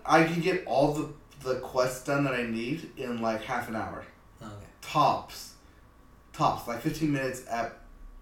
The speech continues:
Speaker 1: at, like, if I'm going fast with it. Uh, 'cause the only thing I have to w-, wait for is, like, a six-minute cooldown time, so I don't have to spend points. But everything else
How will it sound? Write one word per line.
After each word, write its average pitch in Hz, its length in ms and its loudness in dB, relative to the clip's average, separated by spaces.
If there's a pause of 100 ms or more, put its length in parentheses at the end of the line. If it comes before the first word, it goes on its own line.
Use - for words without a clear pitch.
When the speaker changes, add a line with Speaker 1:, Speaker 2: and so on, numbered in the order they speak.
Speaker 1:
at, 110 220 -6
like, 117 140 -4
if - 140 -10
I'm 113 120 -4
going 110 300 -2
fast 101 340 -4
with - 140 -14
it. - 180 -10 (720)
Uh, 107 260 -2 (260)
'cause 139 140 -4
the 135 40 -4
only 143 120 2
thing 147 100 2
I - 20 2
have 131 80 -2
to 123 60 -8
w-, 120 200 -6
wait 123 220 -6
for 135 140 2
is, 120 80 -2
like, 113 120 -4
a 110 40 -6
six-minute 127 600 -4
cooldown 123 440 -4
time, 135 200 -6
so 117 80 -8
I 110 40 -2
don't 107 140 -2
have 104 100 -10
to - 40 -16
spend - 400 -8
points. 139 360 -4 (440)
But 175 240 4
everything 139 440 2
else - 480 -2